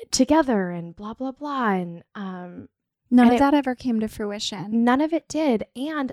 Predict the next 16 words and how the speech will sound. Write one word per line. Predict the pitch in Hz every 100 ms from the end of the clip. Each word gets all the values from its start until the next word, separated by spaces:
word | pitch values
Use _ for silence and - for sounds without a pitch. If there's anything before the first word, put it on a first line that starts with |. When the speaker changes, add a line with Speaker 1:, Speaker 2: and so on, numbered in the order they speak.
| -
Speaker 1:
I | 220 294
worked | 320 349 - - _ _ _ _ -
pretty | 247 262
much | 277 240 -
with | 208 -
every | 208 202 254
other | 254 247
one | 226 196 196
of | 208
those | 233 -
women | 180 180 180 185 -
in | 185
our | 180 190
mastermind | 196 - 202 180 175
group | 180 -
besides | 175 - - 160 170 170 165